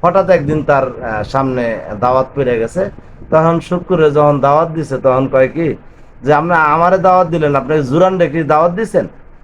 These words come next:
কয়, "জুরান কেডা?" কয়, "ওই যে জুরান ফকিরের দাওয়াত দেন নাই?" কয়, "না তো দেই নাই।" কয়, "ঠিক আছে, ওরেও দাওয়াতটা দিয়ে।"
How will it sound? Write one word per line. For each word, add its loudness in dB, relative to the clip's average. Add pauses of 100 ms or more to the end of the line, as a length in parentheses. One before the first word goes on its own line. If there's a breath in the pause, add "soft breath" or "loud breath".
(300)
কয়, 4
"জুরান 0
কেডা?" 0
কয়, 0
"ওই 2
যে -4
জুরান 0
ফকিরের -2
দাওয়াত 4
দেন -2
নাই?" -4
কয়, 2
"না 0
তো -2
দেই 2
নাই।" -2
কয়, 2
"ঠিক 0
আছে, 0
ওরেও 2
দাওয়াতটা 0
দিয়ে।" -2